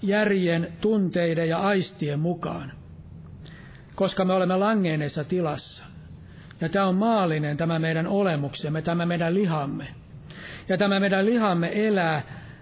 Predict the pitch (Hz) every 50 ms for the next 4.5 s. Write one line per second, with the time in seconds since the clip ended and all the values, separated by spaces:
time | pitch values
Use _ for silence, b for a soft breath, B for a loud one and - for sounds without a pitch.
0 | B B 180 170 170 170 165 165 170 170 - - 196 185 180 170 - - 175 185
1 | 214 240 233 - 180 160 147 165 160 151 139 127 - 147 - - - - 160 131
2 | - - - - - 175 190 214 240 - 233 196 185 185 180 170 156 160 160 160
3 | 175 185 180 175 175 190 233 226 220 190 175 - 196 185 185 180 185 196 214 208
4 | 180 147 147 131 - - 139 - -